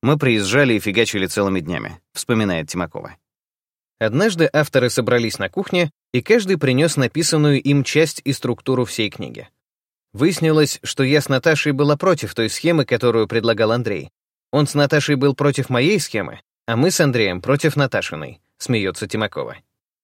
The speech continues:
Именно поэтому книга «От первого лица» осталась просто сборником интервью. К этому компромиссу оказались готовы все, да и времени на такой формат требовалось меньше. В итоге к выборам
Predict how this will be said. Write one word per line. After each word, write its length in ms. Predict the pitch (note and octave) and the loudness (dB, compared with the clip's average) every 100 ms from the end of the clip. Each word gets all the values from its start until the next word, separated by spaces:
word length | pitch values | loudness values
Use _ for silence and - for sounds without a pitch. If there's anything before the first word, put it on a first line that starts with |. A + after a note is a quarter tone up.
| _ _ _ _ _ | _ _ _ _ _
Именно 340 | - F#3+ F3+ E3 | 2 4 4 4
поэтому 480 | E3 D3 G#2+ F2+ E2 | 6 4 2 -4 -4
книга 480 | - A2+ F2+ F2+ - _ _ _ | -2 -2 0 -4 -6 _ _ _
«От 220 | - F#2+ | -6 -4
первого 420 | - A2+ G2 F#2 F2+ | 0 2 2 0 0
лица» 440 | F2 - D3+ D3 - _ _ _ _ | -2 -2 0 0 -4 _ _ _ _
осталась 460 | - - F3 E3+ D3 | -6 0 2 2 0
просто 420 | - B2 B2+ C#3+ | -2 -2 0 -2
сборником 680 | A2+ F2 G2 G2 F#2 G#2 F#2+ | -2 -2 -2 -2 -4 -4 -4
интервью. 640 | G2 F#2 - E2 - - - _ _ _ _ _ _ _ - | -6 -6 -6 -10 -12 -18 -20 _ _ _ _ _ _ _ -2
К 40 | |
этому 280 | F#3 F3 D3+ | 0 4 2
компромиссу 640 | C#3+ C3 A#2 B2 E3 - | 2 0 2 2 2 2
оказались 600 | C3 - A2 A#2 C3+ B2 | 0 2 0 2 2 0
готовы 480 | F2+ G#2 - B2 G#2 | 0 -4 0 -2 -2
все, 340 | F#2+ - C#3 G2+ | -4 -2 0 0
да 140 | F2+ | -2
и 60 | F2+ | -2
времени 420 | A2+ D3+ B2 G2 | 2 2 2 0
на 140 | F#2+ | -2
такой 240 | F#2+ F2 G#2 | -4 -4 -4
формат 460 | F#2+ F2+ A2+ - - | -2 0 -2 -4 -6
требовалось 520 | G#2+ F2+ F#2+ F#2 F2+ | -4 -2 -4 -4 -2
меньше. 380 | B2+ G2+ - - _ _ _ _ _ _ - | -4 -4 -8 -14 _ _ _ _ _ _ -10
В 120 | F2 | -8
итоге 380 | D#2+ B2+ F3 G#3 | -2 -2 0 -4
к 80 | - | -2
выборам 520 | G2 E2+ G#2 A#2+ | -4 0 0 0